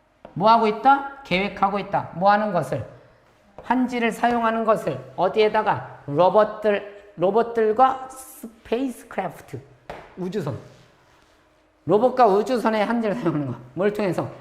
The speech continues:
조인트 프로젝트. 조인트는 여기 조인트도 있고요.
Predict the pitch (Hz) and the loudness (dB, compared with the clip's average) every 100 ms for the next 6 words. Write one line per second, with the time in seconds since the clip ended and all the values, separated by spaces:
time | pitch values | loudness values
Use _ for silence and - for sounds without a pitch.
0 | - _ _ _ _ - - - - _ | -20 _ _ _ _ -20 -18 -18 -20 _
1 | - 190 240 269 - - - 262 - 214 | -4 0 2 0 -4 -10 -8 -6 -2 0
2 | 185 - - 277 277 269 247 185 185 - | 0 -6 -2 2 2 2 0 0 -2 -4
3 | 285 294 285 285 233 165 - 175 143 247 | 2 4 4 2 -4 -6 0 2 6 6
4 | 285 - | 4 -2